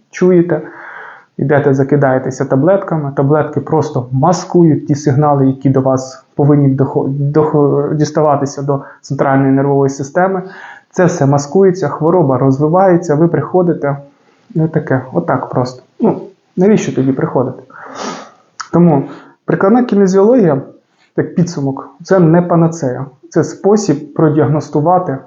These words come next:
виявити сліпі зони, які заважають вашому організму себе лікувати, направити цей потенціал дії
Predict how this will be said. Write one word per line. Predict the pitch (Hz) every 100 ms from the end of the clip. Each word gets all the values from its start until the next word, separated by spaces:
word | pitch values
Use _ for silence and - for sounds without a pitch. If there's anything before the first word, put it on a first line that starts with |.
| - - - - _
виявити | 127 156 165 135 131 - 120 127 - _ _ _
сліпі | - 151 143 156
зони, | 131 147 160 131 - 151
які | 143 135 147
заважають | 135 147 160 160 156 131 139
вашому | 139 131 - 135
організму | 135 127 143 156 131 131 127 - _ _ _ _ _
себе | - 151 135
лікувати, | 131 139 135 147 156 - - _ _ - - - - - -
направити | 143 139 156 156 135 131 131 104 - - _
цей | - 151
потенціал | 135 135 147 139 143 135 131
дії | 131 135 127